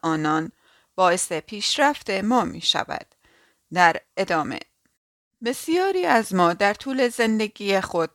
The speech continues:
با سیم‌های خاردار احاطه شده ایم و هیچ درختی در اطرافمان وجود ندارد که از سقوطمان جلوگیری کند. سعی می‌کنیم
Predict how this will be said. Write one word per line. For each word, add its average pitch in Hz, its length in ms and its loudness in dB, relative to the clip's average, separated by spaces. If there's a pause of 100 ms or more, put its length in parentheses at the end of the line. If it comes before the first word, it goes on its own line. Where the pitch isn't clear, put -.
با 202 140 4
سیم‌های 247 800 2
خاردار 202 800 4
احاطه 202 460 -2
شده 151 440 -2
ایم 151 300 -8 (540)
و 180 120 2
هیچ 180 400 -2
درختی 233 540 2
در 190 320 2
اطرافمان 208 840 0
وجود 196 420 -4
ندارد 180 640 -2
که 214 120 -4
از 220 140 0
سقوطمان 208 880 -2
جلوگیری 202 680 -2
کند. 143 420 -4 (720)
سعی 180 300 8
می‌کنیم 175 580 -4